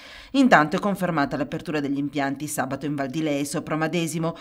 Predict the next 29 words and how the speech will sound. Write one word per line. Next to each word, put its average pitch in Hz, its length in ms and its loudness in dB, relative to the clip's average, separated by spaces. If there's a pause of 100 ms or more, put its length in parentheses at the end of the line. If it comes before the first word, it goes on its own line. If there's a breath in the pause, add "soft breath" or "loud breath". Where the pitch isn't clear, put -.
(160 loud breath)
salvo 208 340 6
diverse 180 360 2
indicazioni 165 560 -2
del 160 120 -2
Ministero, 180 680 2
precisa 185 380 -2
il 165 60 2
responsabile 165 800 2
della 139 200 -4
schiaria 156 640 4
Val 147 160 -2
Chiavenna, 165 520 0
Marco 151 380 0
Garbin, 160 560 -2 (380 loud breath)
che 240 100 2
spiega 240 380 6
anche 175 320 2
come 185 240 -2
si 170 100 -6
sia 202 180 -2
deciso 180 380 -2
di 156 140 -2
posticipare 180 640 0
la 151 100 2
prevendita 170 500 -2
online 151 480 2
a 214 140 0
questo 147 320 -2
giovedì. 151 500 -2